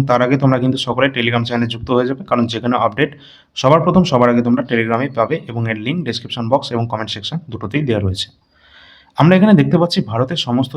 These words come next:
যে ইউনেস্কো ওয়ার্ল্ড হেরিটেজ সাইটগুলো রয়েছে, বর্তমানে বেড়ে দাঁড়িয়েছে কত? চুয়াল্লিশটি, ঠিক আছে? চুয়াল্লিশটি রয়েছে, কারণ দু হাজার পঁচিশে আমাদের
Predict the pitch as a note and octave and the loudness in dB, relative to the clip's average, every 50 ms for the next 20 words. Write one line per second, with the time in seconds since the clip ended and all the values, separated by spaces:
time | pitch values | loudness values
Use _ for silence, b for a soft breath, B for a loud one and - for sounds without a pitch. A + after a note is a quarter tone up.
0 | C#3 D3 - - - A#2 A#2 C3 C3+ C3 - D#3 B2+ A2 A#2 B2 C3 A#2 G#2 G#2 | -6 -6 -6 -8 -6 -2 -2 -2 -2 -2 -2 -4 -2 2 2 2 2 0 -2 -6
1 | G#2+ A2 G#2 A2+ C3+ C3 - - G#2 A2+ B2 A#2+ - C#3 C3+ B2 A2 G#2+ G2 G2+ | -6 -6 -4 -4 -4 -4 -4 -4 -4 -4 -4 -2 2 2 2 2 2 -2 -4 -4
2 | - F3 D#3+ A#2+ G#2 B2+ B2+ - - E3 E3+ E3+ F3+ E3 A#2+ - A#2 B2+ D3 C3+ | -4 -2 -4 0 0 -2 -2 2 2 2 4 4 2 2 0 0 0 0 2 2
3 | A2 G#2+ G#2+ A2+ B2+ B2 - C#3 C3+ - A#2+ A#2+ C#3+ F#3 - _ _ _ _ _ | 2 0 0 -2 -4 -6 -6 -8 -8 -8 -10 -10 -10 -14 -16 _ _ _ _ _
4 | _ - - C3 A#2 G#2+ G2+ G2+ G2 - - - - - - _ _ _ _ _ | _ -4 0 2 2 2 2 -2 -4 -6 -6 -8 -10 -14 -20 _ _ _ _ _
5 | - C#3+ F3 E3+ - - - - - - - C3 C3 C3 C#3 C#3+ C#3+ - G3 F#3 | 0 0 0 0 0 -4 -10 -12 -12 -2 0 2 4 4 4 2 2 4 4 4
6 | B2 G#2 G2+ - - - B B B B B B B B B _ _ _ - B2+ | 4 2 0 -4 -8 -8 B B B B B B B B B _ _ _ 0 2
7 | C#3 E3 E3 D3 C3+ C3+ C3+ D#3 D3+ - C3+ C3 C3 - - D3 B2 B2 C3+ C#3+ | 2 4 4 4 4 4 4 2 2 0 0 0 2 2 2 2 4 4 2 0